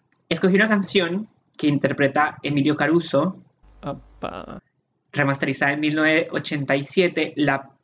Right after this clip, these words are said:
Speaker 1: no voy a decir el título en italiano porque no tengo ni idea de cómo se pronuncia
Speaker 2: No,
Speaker 1: en
Speaker 2: lo
Speaker 1: italiano.
Speaker 2: podemos decir mal, que para eso.
Speaker 1: Pero la película, la, perdón, la, la canción se traduce, el título de la canción se traduce, "Parece que escucho de nuevo". Eh, la canción originalmente es de Bizet,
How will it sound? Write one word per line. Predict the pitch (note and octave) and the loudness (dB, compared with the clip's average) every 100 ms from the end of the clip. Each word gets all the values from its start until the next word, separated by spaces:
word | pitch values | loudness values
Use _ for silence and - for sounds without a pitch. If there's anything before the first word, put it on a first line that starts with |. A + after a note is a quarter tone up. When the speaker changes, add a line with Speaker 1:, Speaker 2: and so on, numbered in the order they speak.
| _ _ _ | _ _ _
Speaker 1:
no | C#3+ D3 | 2 4
voy | C#3+ C3 | 6 4
a | |
decir | B2 C3 | 2 -2
el | B2 | -2
título | B2+ B2 A#2+ | 0 0 0
en | |
italiano | A#2+ A#2+ A#2 B2 | -2 -2 0 0
porque | B2+ A#2+ | -2 -2
no | A#2 | 0
tengo | C#3 F3 | 4 4
ni | C3+ | 6
idea | C3 C3 | 6 4
de | B2+ | 0
cómo | B2+ | -4
se | B2 B2+ | -6 -2
pronuncia | B2+ B2 | 0 2
Speaker 2:
No, | C3 | 2
Speaker 1:
en | B2+ | 2
Speaker 2:
lo | |
Speaker 1:
italiano. | C3 C#3 E3 | 4 4 4
Speaker 2:
podemos | C3 | 4
decir | - C3 | 2 0
mal, | B2 C3 C#3 | 4 4 2
que | A2+ | 0
para | G2+ G2+ G#2 | -4 -2 -2
eso. | A2 - - _ | -4 -8 -16 _
Speaker 1:
Pero | - D#3+ D#3+ | 0 0 0
la | D#3 | 0
película, | E3 F3+ G#3+ F#3+ E3 D#3 - - | 0 -2 0 2 4 4 0 -2
la, | D#3+ C3+ | 2 2
perdón, | B2+ A#2+ B2+ B2 | 2 0 -2 0
la, | A#2+ A2+ G#2 | 0 0 0
la | B2+ | -2
canción | B2+ C3 - E3+ D#3+ D#3 | 0 -2 0 0 0 0
se | D#3+ | -2
traduce, | C#3+ C3+ C3+ - | 2 2 0 -2
el | |
título | C#3 D#3+ | -2 0
de | D3 | 0
la | |
canción | C#3+ D3+ | -2 -8
se | D3 | -8
traduce, | - C#3+ C#3+ F3 E3+ - _ _ | -2 0 2 0 -2 -8 _ _
"Parece | - D#3 D#3 E3+ | -2 -2 -2 -4
que | F3 | -4
escucho | - - C3 C#3 | -4 -6 -2 0
de | B2+ | 2
nuevo". | B2 A2 G#2+ A#2 - _ _ _ _ _ _ _ _ _ _ _ _ _ - - - _ _ _ | 2 2 0 -4 -12 _ _ _ _ _ _ _ _ _ _ _ _ _ -12 -12 -20 _ _ _
Eh, | E3 D#3+ | 2 4
la | D#3 | 2
canción | D#3 E3+ | 0 2
originalmente | E3+ D#3 E3 D#3+ D#3 D#3 E3+ D3+ | 2 2 2 2 2 0 0 0
es | C#3 | 0
de | D3 C#3+ C#3+ | 2 2 2
Bizet, | C#3 C3 - F3+ - | 0 0 0 0 -2